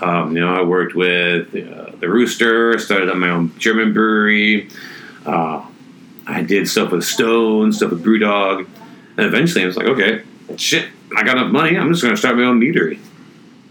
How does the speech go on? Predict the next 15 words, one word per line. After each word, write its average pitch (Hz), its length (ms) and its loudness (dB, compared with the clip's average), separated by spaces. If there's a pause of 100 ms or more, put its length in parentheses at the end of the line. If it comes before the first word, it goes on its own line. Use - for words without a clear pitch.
You 107 80 2
know, 98 80 2
and 95 80 0
that's 85 180 -2
where, 87 400 2
you 80 80 -2
know, 85 160 0
I 80 40 0
started 92 360 0
off 85 400 -2
in 92 100 -2
Taiwan 85 400 0
making 85 280 -2
that 82 140 -2
stuff. 87 300 -4